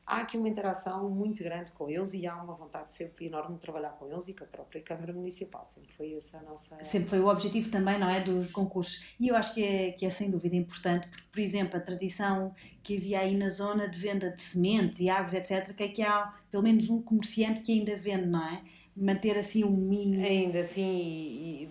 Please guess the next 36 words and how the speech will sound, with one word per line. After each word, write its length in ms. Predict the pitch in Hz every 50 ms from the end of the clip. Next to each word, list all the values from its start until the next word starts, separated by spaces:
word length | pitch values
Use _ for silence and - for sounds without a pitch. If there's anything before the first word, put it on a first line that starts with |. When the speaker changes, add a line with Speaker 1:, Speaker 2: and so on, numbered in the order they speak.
| 165
Speaker 1:
do 80 | 175 214
mercado 400 | 220 233 233 220 233 214 202 180
das 160 | 220 208 -
flores. 440 | - - 190 180 170 165 151 143 147
O 60 | 156
mercado 340 | 160 165 160 - 180 175 175
era 120 | 180 180
muito 240 | 180 185 185 175 -
conhecido 440 | - 196 185 170 - - 196 190 -
como 200 | - 180 175 175
o 40 | 175
mercado 340 | 170 165 - 170 165 160
das 160 | 165 175 175 -
flores, 420 | - - 240 247 247 233 196 165
ainda 220 | 175 165 160 160
há 80 | 156 160
algumas, 640 | 160 160 160 160 151 143 170 170 165 165 165 151 143
nós 240 | 160 156 170 180 196
ainda 140 | 214 202
temos 240 | 185 185 185 190 185
algumas 360 | 196 180 170 175 180 180 165
lojas 420 | 156 175 175 185 180 180 202 202 190
do 140 | 190 196 190
nosso 320 | 190 185 185 - - -
lado, 220 | 175 151 143 -
ainda 160 | 147 147 151 151
há 40 |
uma, 320 | 151 151 160 165 165 160 -
algumas 480 | 147 156 160 160 180 190 190 190 175
lojas 300 | 156 170 170 170 165 180
do 100 | 165 175
mercado 340 | 170 165 165 - 170 165 165
tradicional 520 | - 175 165 156 165 165 - 165 160 160 156
do 100 | 151 160
nosso 300 | 156 156 147 - - 170
lado 420 | 160 156 160 165 190 190 214 220